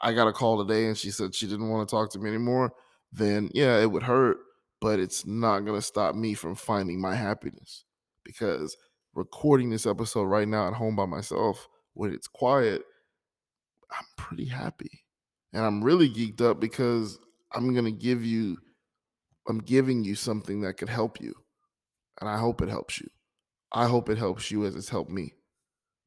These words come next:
But it's reminding yourself constantly to stay centered,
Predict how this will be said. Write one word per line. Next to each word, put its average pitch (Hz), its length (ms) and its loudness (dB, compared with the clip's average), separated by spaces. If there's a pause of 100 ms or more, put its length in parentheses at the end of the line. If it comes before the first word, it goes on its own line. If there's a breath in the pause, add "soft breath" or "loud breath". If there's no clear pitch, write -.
But 110 100 -4
it's 104 160 -4
reminding 107 760 2
yourself 104 480 0
constantly 104 600 -4
to 90 100 -10
stay 90 380 -4
centered, - 560 -6